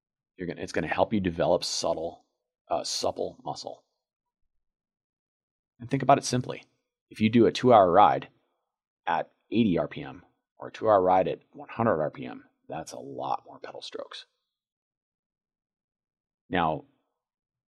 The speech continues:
that's, and if you do the same power, right, what, what is the end result? It's a lot more firing of the muscles. And the muscle will be forced to be,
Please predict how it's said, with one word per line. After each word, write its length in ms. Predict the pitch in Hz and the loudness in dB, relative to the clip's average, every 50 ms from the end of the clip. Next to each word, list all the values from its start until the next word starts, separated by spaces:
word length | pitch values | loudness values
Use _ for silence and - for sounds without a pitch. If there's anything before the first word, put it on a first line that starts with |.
| _ _ _ _ | _ _ _ _
that's, 320 | - 82 73 - - - - _ _ _ _ _ _ _ _ _ _ _ _ _ _ _ | -6 -4 -4 -6 -8 -14 -20 _ _ _ _ _ _ _ _ _ _ _ _ _ _ _
and 140 | - 98 90 | -6 -4 -4
if 120 | - - | -4 -4
you 60 | 104 | -2
do 300 | 92 101 113 117 104 95 | 2 4 6 6 6 4
the 140 | 90 92 92 | 2 -2 -4
same 300 | - - 107 95 87 76 | -6 -4 -4 -4 -4 -6
power, 480 | - - - 135 117 71 67 101 - - _ _ _ _ _ _ _ _ _ _ _ _ _ _ _ _ _ _ _ _ _ _ _ _ _ _ _ _ _ _ _ _ _ _ _ _ _ _ _ | -6 -2 0 2 2 2 0 -4 -6 -12 _ _ _ _ _ _ _ _ _ _ _ _ _ _ _ _ _ _ _ _ _ _ _ _ _ _ _ _ _ _ _ _ _ _ _ _ _ _ _
right, 320 | 82 80 78 87 92 92 - _ _ _ | -8 -4 -4 -4 -4 -6 -10 _ _ _
what, 360 | 87 90 90 92 98 90 - | -20 -10 -2 0 0 0 0
what 220 | - 95 101 107 107 | -2 -2 0 0 0
is 80 | 90 | 0
the 120 | 87 - - | -2 -6 -6
end 160 | - 92 98 | -6 -6 -4
result? 360 | 104 107 123 127 135 127 - | -2 2 4 4 2 2 -2
It's 140 | - 92 - | -8 -10 -8
a 40 | 87 | -6
lot 360 | 82 82 85 85 87 - - | -4 0 2 2 2 2 0
more 120 | 95 95 85 | -4 -8 -8
firing 520 | - - - 90 90 87 87 87 82 76 | -6 -2 -2 0 0 0 -2 -4 -6 -8
of 80 | 76 78 | -10 -12
the 60 | - | -14
muscles. 480 | - - - - - - - - - _ _ _ _ _ _ _ _ _ _ _ _ _ _ _ _ _ _ _ _ - | -14 -14 -14 -16 -16 -16 -16 -18 -20 _ _ _ _ _ _ _ _ _ _ _ _ _ _ _ _ _ _ _ _ -12
And 160 | 92 87 85 | -8 -6 -6
the 60 | 82 | -4
muscle 380 | 82 85 87 85 - 90 85 80 | -2 -2 -2 -2 -2 -4 -6 -6
will 320 | 82 82 76 65 - - _ _ _ _ _ _ _ - | -6 -6 -8 -8 -10 -14 _ _ _ _ _ _ _ -10
be 120 | 95 90 | -10 -10
forced 580 | - - - - - 92 - - - - - - | -10 -12 -10 -8 -6 -6 -4 -6 -8 -10 -12 -12
to 180 | - - 104 92 | -8 -6 -6 -6
be, 480 | 87 95 95 92 90 90 85 80 - | -4 -2 -2 0 0 0 -2 -4 -8